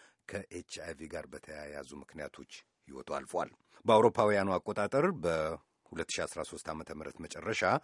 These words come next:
በኢትዮጵያ በሁለት ሺ ስድስት ዓመተ ምህረት መጀመሪያ አካባቢ በወጣ መረጃ መሰረት ከሰሃራ በስተደቡብ ባለው አፍሪካ ኤች አይ ቪ በደም ውስጥ የሚገኝ ሰው ቁጥር በአማካኝ ወደ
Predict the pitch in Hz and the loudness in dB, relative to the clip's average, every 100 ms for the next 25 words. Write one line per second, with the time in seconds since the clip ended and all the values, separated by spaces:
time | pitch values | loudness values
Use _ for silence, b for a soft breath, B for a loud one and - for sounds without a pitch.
0 | B B 85 113 - 165 135 123 104 104 | B B 2 2 4 0 2 2 2 2
1 | - - 92 78 85 - 80 78 80 76 | 0 -4 -8 -8 -8 -4 -4 -4 -8 -10
2 | - 73 78 73 73 - - 71 73 76 | -10 -10 -10 -8 -8 -8 -8 -6 -8 -8
3 | 78 82 - 78 73 78 87 104 135 165 | -8 -6 -6 -6 -6 -6 -4 -4 0 2
4 | 175 B B B 127 117 151 156 151 117 | 2 B B B 0 2 2 4 2 0
5 | - 110 107 95 73 85 76 71 78 78 | -4 -2 -2 -2 -4 -2 -2 -4 -6 -6
6 | 113 - 107 127 110 - 95 92 87 82 | -8 -6 -4 -4 -6 -8 -6 -6 -6 -8
7 | 82 80 71 - - 73 73 62 69 67 | -8 -8 -10 -16 -12 -10 -10 -14 -16 -14
8 | 76 - 139 175 - B B 95 113 131 | -14 -10 -2 -2 -2 B B -4 -2 2
9 | 131 - 117 104 90 85 | 2 2 -6 -6 -6 -2